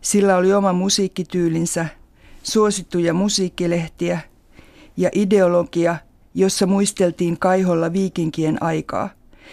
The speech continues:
jolloin ruotsalaisessa kulttuurissa ei ollut vieraita vaikutteita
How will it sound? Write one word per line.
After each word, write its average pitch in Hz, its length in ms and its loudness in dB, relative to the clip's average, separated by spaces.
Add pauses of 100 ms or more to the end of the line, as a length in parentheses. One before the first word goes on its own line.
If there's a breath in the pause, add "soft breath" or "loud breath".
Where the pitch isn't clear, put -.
(180 loud breath)
jolloin 185 440 4
ruotsalaisessa 185 840 0
kulttuurissa 175 880 -2
ei 185 240 0
ollut 175 300 -2
vieraita 170 520 -2
vaikutteita 170 800 -4